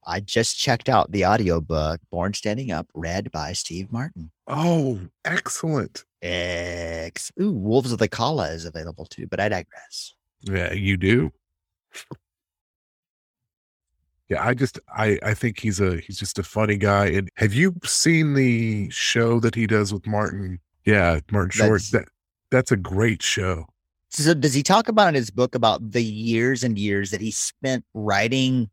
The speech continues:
Speaker 1: stand-up routines and delivering these routines that he knew,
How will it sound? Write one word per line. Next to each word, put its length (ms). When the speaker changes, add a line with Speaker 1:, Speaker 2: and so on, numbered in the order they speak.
Speaker 1:
stand-up 640
routines 600
and 100
delivering 460
these 180
routines 460
that 80
he 100
knew, 480